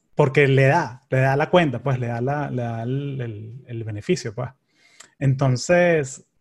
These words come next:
siento que eso va a pasar. O sea, que de pronto, o sea, de pronto ese no es tu caso porque tú eres Team Bay Area, te quieres quedar acá y todo eso. Pero sí va a haber pockets, va a haber así como que pequeños refugios de gente haciendo eso.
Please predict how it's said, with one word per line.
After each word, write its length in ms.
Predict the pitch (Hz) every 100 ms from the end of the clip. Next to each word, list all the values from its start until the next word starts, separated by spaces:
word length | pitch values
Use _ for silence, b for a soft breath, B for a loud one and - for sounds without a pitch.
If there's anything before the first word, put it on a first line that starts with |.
| _ _ _ 180
siento 380 | - 156 170
que 80 | 185
eso 120 | 208 202
va 40 |
a 60 | 196
pasar. 420 | 185 208 117 -
O 20 | -
sea, 220 | 135 127
que 560 | 131 123 117 113 113 -
de 100 | 135
pronto, 260 | 147 147
o 20 |
sea, 160 | 185 156
de 120 | 127
pronto 220 | 135 131
ese 100 | 156
no 80 | 190
es 80 | 190
tu 120 | 202
caso 340 | 202 185 196 262
porque 220 | 202 131
tú 180 | - 127
eres 320 | 143 143 -
Team 320 | 180 165 160
Bay 180 | 165 160
Area, 420 | 156 151 151 147
te 100 | 135
quieres 200 | 131 131
quedar 200 | 143 127
acá 340 | 131 151 147
y 40 | 135
todo 200 | 143 139
eso. 260 | 135 160 b b b b b
Pero 140 | 170 160
sí 140 | 180
va 80 | 175
a 20 |
haber 380 | 208 208 - _ _ _ _ _ _
pockets, 440 | 185 180 190 185 160
va 40 |
a 40 |
haber 160 | 160 165
así 200 | 175 185
como 260 | 190 180 175
que 100 | 139
pequeños 840 | 139 135 165 160 170 180 185 170
refugios 360 | 139 135 139 175
de 140 | 156
gente 300 | 127 160 208
haciendo 480 | 190 - 135 139 151
eso. 340 | 139 - -